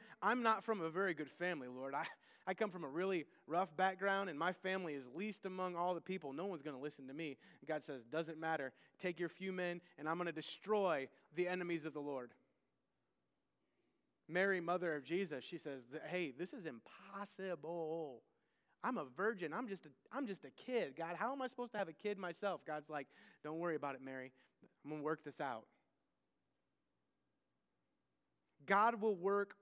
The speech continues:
with and through us to accomplish his purposes when we're willing to step out in faith. Because we don't do it alone. God will be with us.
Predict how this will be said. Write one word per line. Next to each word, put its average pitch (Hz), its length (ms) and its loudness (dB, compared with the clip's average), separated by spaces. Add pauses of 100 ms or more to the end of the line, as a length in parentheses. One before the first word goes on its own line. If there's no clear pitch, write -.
with 214 260 6 (160)
and 180 240 -4
through 190 240 0
us 151 320 -2 (440)
to 190 120 0
accomplish 165 520 0
his 165 160 -6
purposes 127 640 -6 (600)
when 151 140 -6
we're 156 80 0
willing 160 240 0
to 139 60 -10
step 143 280 -4
out 127 200 -2
in 127 60 -12
faith. 107 280 -14 (2500)
Because 151 260 -4
we 170 120 0
don't 175 200 -2
do 175 140 -4
it 165 60 -2
alone. 143 360 -6 (1300)
God 190 360 4
will 170 140 0
be 156 340 -6 (200)
with 170 200 -4
us. - 380 -10